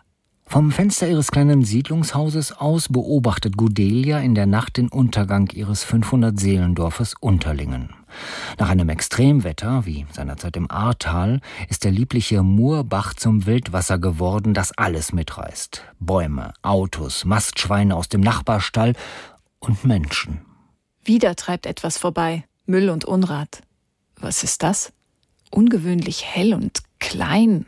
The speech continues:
Speaker 2: ragt kaum aus dem Wasser. Feingliedrig und dünn. Ich stutze.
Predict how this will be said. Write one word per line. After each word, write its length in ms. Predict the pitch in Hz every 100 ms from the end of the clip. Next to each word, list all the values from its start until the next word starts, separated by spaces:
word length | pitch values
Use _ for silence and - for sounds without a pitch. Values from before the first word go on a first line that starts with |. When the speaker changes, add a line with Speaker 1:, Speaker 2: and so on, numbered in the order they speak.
| -
Speaker 2:
ragt 340 | - - -
kaum 260 | - 170 190
aus 120 | 160
dem 180 | 175 160
Wasser. 440 | 175 - 170 165 - _ _ _
Feingliedrig 1000 | - - 190 254 - - - - - - -
und 120 | 147 -
dünn. 300 | 170 190 - _ _ _ _ _ _ - - - - _ _ _ _ _
Ich 160 | -
stutze. 560 | - - - - 170 165